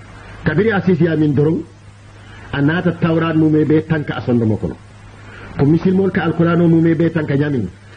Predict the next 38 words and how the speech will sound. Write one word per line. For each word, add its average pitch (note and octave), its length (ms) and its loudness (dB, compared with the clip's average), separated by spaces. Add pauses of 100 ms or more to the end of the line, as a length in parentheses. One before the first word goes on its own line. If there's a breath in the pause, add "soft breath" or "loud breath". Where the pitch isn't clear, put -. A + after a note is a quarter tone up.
ka D#3 200 -4
be F3+ 160 2
safe F3 280 -2
i D#3+ 80 2
ñaata D#3+ 400 0
jela, B2+ 200 -4 (600)
ate D3 140 -2
fana D#3 180 0
ya D3 100 0
Tawraat C#3 320 0
tanka A#2+ 220 -2
wo B2 80 4
ñaama. G2 300 -2 (260 loud breath)
Bari C3 160 -2
a C3 80 -4
ye D3+ 60 -2
a D3+ 80 -4
tara D#3+ 160 0
Tawraat, F3+ 500 0 (520)
Bani D3 200 0
Israilan D3+ 440 0
koolu D3+ 260 2
mo C3+ 240 2
kilin F#3+ 220 0
nene C#3+ 140 0
ma A#2 140 0
tanka. F#2 260 -8 (1080)
Kitaabo C#3+ 420 2
warata F3 300 0
nu, G3 220 2 (260)
soorol C3+ 260 0
jampata. G#2 320 -4 (1200)
Bari C#3 160 0
a D3 100 -4
sis D#3 160 0
naata B2+ 280 0
tanka. A#2+ 320 -2 (1300)
A, F#3+ 380 -4